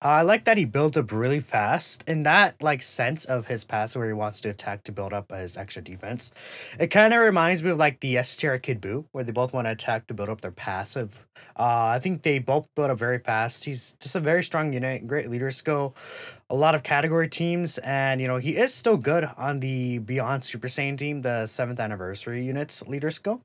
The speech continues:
even though he's not directly under the two hundred percent. I think he's just a very powerful unit for even, like,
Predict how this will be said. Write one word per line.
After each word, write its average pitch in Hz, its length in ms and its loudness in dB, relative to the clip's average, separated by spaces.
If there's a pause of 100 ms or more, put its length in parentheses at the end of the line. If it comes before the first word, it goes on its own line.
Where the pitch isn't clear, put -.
even 151 180 -2
though 147 100 0
he's 131 140 -4
not 123 260 -4
directly 107 460 -2
under 110 180 -4
the 101 120 -6
two - 200 -8
hundred 110 260 -6
percent. 120 440 -4 (480)
I 143 100 4
think 175 140 2
he's 180 100 2
just 165 160 0
a 139 60 -2
very 120 200 0
powerful 113 380 -2
unit 104 260 -4
for 101 280 -2
even, 139 200 -4
like, 113 220 -2